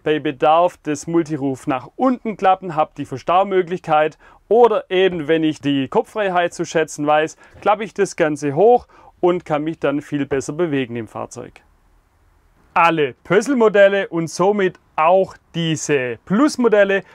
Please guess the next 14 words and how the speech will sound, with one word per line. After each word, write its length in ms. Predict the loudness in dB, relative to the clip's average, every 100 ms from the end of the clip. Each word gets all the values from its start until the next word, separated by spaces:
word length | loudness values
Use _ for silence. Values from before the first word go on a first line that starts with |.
| _ 2
bekommt 540 | 2 2 2 2 0
ihr 80 | 0
natürlich 540 | 2 0 0 -2 -2
mit 180 | -4 -2
einem 140 | -4
tollen 320 | 2 2 2 0
Aufstelldach. 680 | -2 -2 0 2 2 0 _ _
Das 180 | -6 -4
heißt, 460 | 0 0 0 -4 -10
ich 200 | -6 -2
erweitere 580 | 0 2 0 0 0 0
meinen 400 | 0 -2 -4 -8
Schlafplatz 920 | -4 0 2 2 0 0 0 0 -10 -6
um 380 | -4 -2 -4